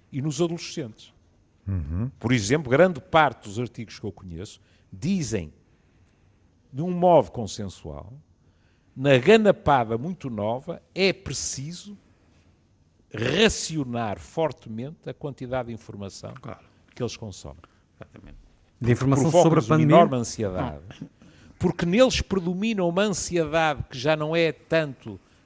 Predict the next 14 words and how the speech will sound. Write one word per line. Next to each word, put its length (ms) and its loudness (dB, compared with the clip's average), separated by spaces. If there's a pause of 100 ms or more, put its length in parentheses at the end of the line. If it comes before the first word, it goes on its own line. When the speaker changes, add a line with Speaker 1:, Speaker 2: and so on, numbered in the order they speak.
Speaker 1:
a 180 0
dos, 440 -8
eh, 380 -6
ou 180 -6
que 160 -2
ainda 220 0
não 100 -2
é 100 -2
tanto 300 -8
a 20 -4
dos 120 -10
adolescentes, 560 -10 (380)
que 180 4
é 260 4